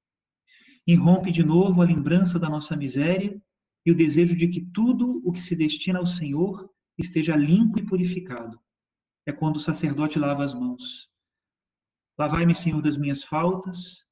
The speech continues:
purificai-me dos meus pecados. Há poucos instantes antes do lavabo, invocávamos o Espírito Santo,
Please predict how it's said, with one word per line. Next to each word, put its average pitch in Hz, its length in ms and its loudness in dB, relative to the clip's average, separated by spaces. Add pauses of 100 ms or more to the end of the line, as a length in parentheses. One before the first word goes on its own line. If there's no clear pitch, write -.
(200)
purificai-me 143 540 -4
dos 135 200 -10
meus 127 180 -14
pecados. - 680 -20 (400)
Há 165 100 -2
poucos 208 380 2
instantes 180 640 4
antes 180 440 4
do 147 100 0
lavabo, 160 580 0
invocávamos 160 800 -4
o - 40 -20
Espírito - 460 -12
Santo, 196 440 -4